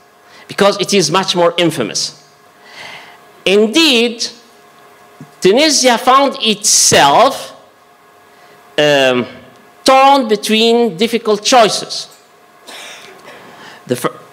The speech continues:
of course, tourism was parti-, partially lost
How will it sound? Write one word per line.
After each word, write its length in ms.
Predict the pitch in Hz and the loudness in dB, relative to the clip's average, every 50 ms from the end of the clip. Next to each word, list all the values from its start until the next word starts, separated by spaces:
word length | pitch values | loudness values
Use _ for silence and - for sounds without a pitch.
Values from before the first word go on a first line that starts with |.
| - - _ _ _ - - | -20 -20 _ _ _ -18 -16
of 120 | - - - | -14 -4 0
course, 260 | - 226 214 - - | 2 2 2 2 0
tourism 760 | - - 240 233 220 208 175 - 214 220 220 208 214 214 214 - - - | 2 4 4 6 4 4 2 2 2 2 0 0 -2 -6 -10 -16 -18 -6
was 800 | - 151 160 170 180 175 170 165 151 - - - - - - - _ | -2 0 2 4 4 2 2 0 -2 -4 -6 -6 -8 -10 -12 -8 _
parti-, 400 | - 170 180 185 175 - - 156 - - - | 2 4 4 4 2 -2 -6 -10 -12 -6 0
partially 420 | - 165 180 175 - 185 156 160 | 0 2 2 0 -2 -2 -2 -2
lost 640 | 165 165 175 170 147 139 190 208 - - - - | 0 2 2 4 4 2 2 0 -4 -8 -14 -16